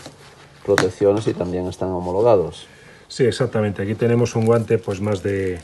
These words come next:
Speaker 2: como de calle, de ciudad,
Speaker 1: Ajá.
Speaker 2: un guante para uso diario, que, como bien marcan sus obligaciones y sus homologaciones y sus normas,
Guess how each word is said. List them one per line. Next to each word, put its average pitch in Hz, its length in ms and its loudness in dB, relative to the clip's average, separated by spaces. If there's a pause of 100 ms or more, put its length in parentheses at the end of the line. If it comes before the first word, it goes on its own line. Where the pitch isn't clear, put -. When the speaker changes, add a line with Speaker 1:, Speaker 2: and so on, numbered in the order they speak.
(140)
Speaker 2:
como 95 240 -4
de 92 120 0
calle, 156 420 0
de 110 140 -2
ciudad, 117 400 0 (360)
Speaker 1:
Ajá. - 100 -8
Speaker 2:
un 104 160 -2
guante 107 280 2
para 104 240 0
uso 104 460 0
diario, 127 440 0 (760)
que, 147 220 2 (340)
como 101 260 -2
bien 113 180 0
marcan 104 380 0
sus - 500 -10 (920)
obligaciones 104 720 0
y 104 40 -2
sus 98 180 -2
homologaciones 95 600 -2
y 131 60 2
sus 123 140 0
normas, 143 480 0